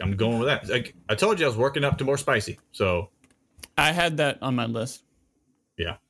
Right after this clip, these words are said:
Speaker 2: I had P S V R two price dropped fifty dollars. So it would be f-,
Speaker 1: That, that would be
Speaker 2: four,
Speaker 1: my
Speaker 2: four
Speaker 1: guess.
Speaker 2: nine-, four ninety-nine ninety-nine, basically, five hundred
Speaker 1: That,
Speaker 2: bucks.
Speaker 1: that, that'd be my guess, unless they announce, like, a pretty baller P S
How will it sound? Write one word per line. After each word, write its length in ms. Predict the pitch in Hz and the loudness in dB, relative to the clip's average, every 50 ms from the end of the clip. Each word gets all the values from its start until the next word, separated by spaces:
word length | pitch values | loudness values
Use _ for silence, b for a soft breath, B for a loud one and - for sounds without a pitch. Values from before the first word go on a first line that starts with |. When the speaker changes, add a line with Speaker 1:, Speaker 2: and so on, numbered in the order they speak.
| _ _ _ _ _ _ _ _ _ _ _ _ _ _ - - | _ _ _ _ _ _ _ _ _ _ _ _ _ _ -12 -4
Speaker 2:
I 120 | 147 143 | -2 0
had 600 | 135 147 147 135 131 127 127 123 117 - - - _ - | 0 2 2 2 2 2 2 2 0 -2 -8 -14 _ -4
P 140 | - 156 | 0 0
S 120 | 160 147 - | 0 0 0
V 100 | - 143 | 0 2
R 100 | 135 127 | 2 2
two 200 | 127 - 139 127 | 0 0 -2 -4
price 300 | 127 - 127 117 113 - | -2 0 -2 -2 -2 -2
dropped 380 | - - 110 110 104 - - - | -4 -4 -2 -2 -4 -4 -8 -14
fifty 340 | - - 127 113 - - 107 | -10 -8 -8 -8 -6 -8 -10
dollars. 460 | 101 - 60 53 53 65 139 - - _ _ _ _ _ _ | -10 -10 -10 -10 -10 -12 -14 -16 -20 _ _ _ _ _ _
So 160 | - - 117 | -14 -12 -8
it 40 | - | -8
would 120 | 85 110 101 | -6 -6 -6
be 120 | 104 98 | -6 -8
f-, 140 | - - - | -8 -2 0
Speaker 1:
That, 220 | 120 123 127 - - - | 2 2 2 0 -4 -2
that 240 | - 127 135 143 139 | 0 2 2 4 2
would 160 | 147 135 127 | 2 2 2
be 80 | 127 127 | 2 2
Speaker 2:
four, 60 | 120 | 2
Speaker 1:
my 180 | 110 104 95 92 | 2 2 0 2
Speaker 2:
four 140 | 127 127 | 2 2
Speaker 1:
guess. 180 | - 82 87 - | 4 4 4 2
Speaker 2:
nine-, 180 | 123 120 120 120 - - _ _ _ _ _ _ _ - | 0 0 -2 -2 -4 -8 _ _ _ _ _ _ _ -2
four 160 | 147 147 147 | 0 0 2
ninety-nine 560 | 139 135 131 127 127 120 120 113 113 110 110 | 2 2 0 0 0 0 0 0 -2 -2 -4
ninety-nine, 480 | 107 101 98 90 78 58 58 60 57 57 | -4 -6 -8 -10 -10 -10 -10 -12 -12 -12
basically, 420 | 58 57 - - - - - - - - | -12 -12 -10 -10 -10 -12 -14 -16 -14 -12
five 160 | - - - | -12 -12 -6
hundred 160 | - - 123 | -4 -4 -2
Speaker 1:
That, 80 | - 107 | -2 -4
Speaker 2:
bucks. 200 | - - - - | -6 -10 -12 -12
Speaker 1:
that, 180 | 120 - - - - _ - | -12 -12 -12 -16 -10 _ -2
that'd 100 | 139 151 | 0 0
be 80 | 160 | 0
my 140 | 147 135 113 | 0 0 0
guess, 320 | 98 92 117 110 104 - - | 2 2 2 2 2 0 -2
unless 460 | 127 123 117 110 113 117 120 123 - - | -2 0 2 2 4 4 2 2 0 0
they 160 | 127 113 104 | 0 2 2
announce, 500 | 95 92 98 95 95 95 92 - - - | 2 0 0 0 0 -2 -4 -6 -4 -2
like, 200 | 104 95 - - | -2 0 0 -2
a 40 | 92 | -6
pretty 380 | - - 120 107 98 98 87 | -4 0 0 0 2 0 0
baller 460 | 85 98 90 90 92 95 92 90 87 - | 0 0 2 2 2 0 0 0 -2 -2
P 160 | - 98 92 | 0 0 2
S 240 | 92 90 - - | 0 0 -2 -8